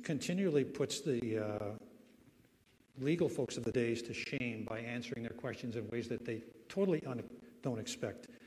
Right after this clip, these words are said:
He has such authority in his speaking that they, they're boggled. So they conspire together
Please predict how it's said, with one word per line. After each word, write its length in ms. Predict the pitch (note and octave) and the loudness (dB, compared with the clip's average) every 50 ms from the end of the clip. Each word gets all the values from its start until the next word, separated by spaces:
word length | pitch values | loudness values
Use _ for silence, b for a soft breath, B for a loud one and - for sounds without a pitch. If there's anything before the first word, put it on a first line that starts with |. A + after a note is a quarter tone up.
| B B B B B B B B | B B B B B B B B
He 100 | - C#3 | -2 -2
has 260 | - D3 D#3 C#3 - - | 0 2 2 2 4 4
such 220 | - G#3 G#3 - | 4 4 4 2
authority 540 | D#3 - - - D3+ D#3 E3 D#3 - B2 A2+ | 0 0 2 4 6 6 6 6 6 4 2
in 80 | G#2 | 0
his 180 | G#2+ A2+ - - | 0 -2 -2 -4
speaking 400 | - - - B2 - - A2 G#2+ | -2 0 0 0 0 -2 -2 -2
that 160 | A2+ A2 - | -2 -2 0
they, 120 | - A#2+ A2+ | 0 -2 -2
they're 280 | A#2+ B2 - C3 B2 | -2 0 0 0 0
boggled. 540 | G#2 G#2 A2+ A2+ G#2+ A2 - E2+ F#2 G2 - - - - - - - - - - - - - - B B B B B B B B B B B | 2 2 0 2 2 0 0 -2 -6 -8 -10 -14 -16 -18 -18 -18 -20 -20 -20 -20 -20 -20 -20 -20 B B B B B B B B B B B
So 180 | - F#3 E3+ | 0 2 4
they 100 | E3 F3 | 4 2
conspire 580 | F3 - - D#3+ C#3 - - - G#3 A#3 A#3+ - | 2 2 0 0 0 0 2 4 6 6 6 6
together 680 | - F#3+ C#3+ - C3 A#2+ G#2 A2 A2 A2 A2+ - - | 4 4 4 6 6 6 6 4 4 4 2 0 0